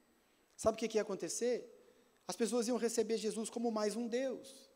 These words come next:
porque eles acreditavam em vários deuses. Paulo, então, ele vai lá atrás, ele fala, "Existe um Deus, um Deus que criou todas as coisas, o Deus vivo e verdadeiro." E aí ele vai chegando e vai construindo até chegar em Jesus.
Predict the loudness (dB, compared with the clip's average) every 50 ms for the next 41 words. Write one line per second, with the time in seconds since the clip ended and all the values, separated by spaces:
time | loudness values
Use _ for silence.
0 | _ _ -6 0 2 2 4 4 2 4 4 0 0 -2 -4 -4 -4 -4 -4 -2
1 | -4 -4 -2 -2 -2 -2 -2 -4 -6 -8 -8 -8 -6 -6 -6 -6 -8 -14 -16 -18
2 | -20 -20 -20 -20 _ _ _ _ _ _ _ _ _ _ -6 -4 -4 -2 -2 -4
3 | -4 -4 -4 0 0 0 0 -2 -2 -2 -2 -2 -2 -2 -2 -4 -6 -8 -10 -10
4 | -10 -10 -12 -10 -10 -10 -10 -8 -8 -8 -8 -6 -6 -8 -8 -8 -8 -8 -6 -4
5 | -4 -4 -4 -2 -2 -2 0 -2 -4 -8 -10 -14 -16 -18 -18 -20 -20 -20 -20 -20
6 | -14 _ 0 2 2 2 2 2 2 2 2 0 -4 -8 -10 -4 0 2 2 2
7 | 0 -2 -4 -4 -2 -4 -4 -6 -8 -10 -6 -6 -4 -4 -6 -8 -10 -16 -20 -16
8 | -12 -10 -4 0 0 0 0 0 -4 -6 -2 2 4 4 4 4 2 0 0 0
9 | 0 2 0 -2 -2 0 0 0 2 0 0 -2 -6 -12 -18 -18 -12 -8 -6 -4
10 | -2 -2 -2 -2 -4 -4 -4 -4 -6 -6 -6 -6 -8 -6 -6 -8 -10 -12 -16 -18
11 | -10 -8 -2 -2 -2 -2 -2 -6 -8 -8 -8 -8 -6 -6 -6 -6 -6 -8 -10 -8
12 | -8 -8 -8 -6 -8 -8 -8 -8 -10 -10 -12 -16 _ _ _ _ _ _ -6 -4
13 | -2 0 -2 -2 -2 -6 -6 -6 -8 -12